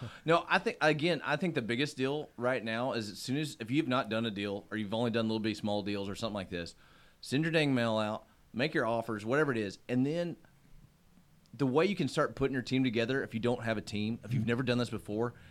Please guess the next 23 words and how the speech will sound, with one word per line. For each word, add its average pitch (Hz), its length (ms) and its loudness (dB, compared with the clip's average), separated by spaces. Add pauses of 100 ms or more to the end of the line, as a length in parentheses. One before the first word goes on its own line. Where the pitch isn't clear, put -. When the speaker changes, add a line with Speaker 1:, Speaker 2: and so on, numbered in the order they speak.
(220)
Speaker 1:
is 110 180 -4
you 117 60 0 (180)
practice 139 500 2
with 110 200 -2 (360)
live 98 460 0 (140)
bait 82 260 -2 (140)
or, 147 100 8
Speaker 2:
Mm-hmm. 127 140 6
Speaker 1:
or 170 100 6
something 180 320 4
on 170 160 8
the 160 80 8
line. 98 460 0
You 139 120 6
know 233 60 12
what 233 80 12
I - 20 6
Speaker 2:
Mm-hmm. 156 60 4
Speaker 1:
mean? 160 220 4 (240)
Like, - 280 0 (300)
make 180 220 6
those 190 200 4
calls, 127 540 4